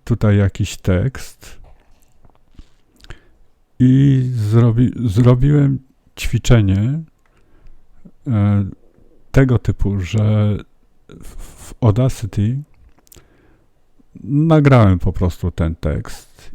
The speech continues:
i sprawdziłem tak orientacyjnie, żeby, e,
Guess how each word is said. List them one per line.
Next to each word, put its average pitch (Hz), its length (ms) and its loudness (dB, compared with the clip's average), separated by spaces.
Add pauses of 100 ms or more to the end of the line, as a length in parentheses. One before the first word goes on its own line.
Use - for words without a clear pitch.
i 117 120 -2
sprawdziłem 110 800 2
tak - 360 -2
orientacyjnie, 110 1120 2
żeby, 92 440 0 (1500)
e, 95 40 -4